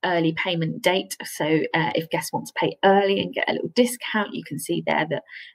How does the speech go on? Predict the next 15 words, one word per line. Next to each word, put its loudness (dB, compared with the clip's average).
um, 0
that's 0
only 2
now 4
due 2
at 4
a 4
hundred -2
and 0
sixty -2
days 2
out 0
for -8
next -4
year. 8